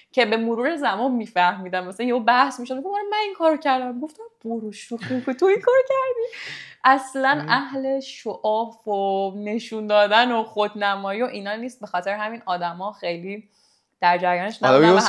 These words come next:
Speaker 2: سورپرایز
Speaker 1: سورپرایز
Speaker 2: می‌شن.
Speaker 1: شدن. آره.
Speaker 2: دقیقاً. خیلی خفن و تبریک می‌گم
Speaker 1: مرسی.
Speaker 2: واقعاً به جفتتون، باعث
Speaker 1: متشکرم.
Speaker 2: افتخارین. اه، سرور، به نظرت حالا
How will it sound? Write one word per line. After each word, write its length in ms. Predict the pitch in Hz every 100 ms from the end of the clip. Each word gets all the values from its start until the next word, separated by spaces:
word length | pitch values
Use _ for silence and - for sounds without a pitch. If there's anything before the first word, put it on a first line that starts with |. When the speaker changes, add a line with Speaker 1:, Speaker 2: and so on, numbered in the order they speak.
| 170
Speaker 2:
سورپرایز 360 | - 170 208 202
Speaker 1:
سورپرایز 280 | 254 262 285
Speaker 2:
می‌شن. 160 | 160 139
Speaker 1:
شدن. 240 | 156 196 190
آره. 180 | 196 117
Speaker 2:
دقیقاً. 500 | 120 117 117 123 117
خیلی 280 | 135 151
خفن 300 | 139 107 -
و 320 | 101 101 104 98 -
تبریک 400 | 110 104 120 131
می‌گم 140 | -
Speaker 1:
مرسی. 140 | - 101
Speaker 2:
واقعاً 180 | 101
به 180 | 113 110
جفتتون، 720 | 110 120 139 - 131 - 135
باعث 300 | 120 110 -
Speaker 1:
متشکرم. 340 | - - - 196
Speaker 2:
افتخارین. 600 | 190 123 139 160 156 160 _ _ _ _ _ _ -
اه، 200 | 156 156
سرور، 340 | - 202 247
به 120 | 262 196
نظرت 580 | 185 170 214 240 156
حالا 320 | - 139 147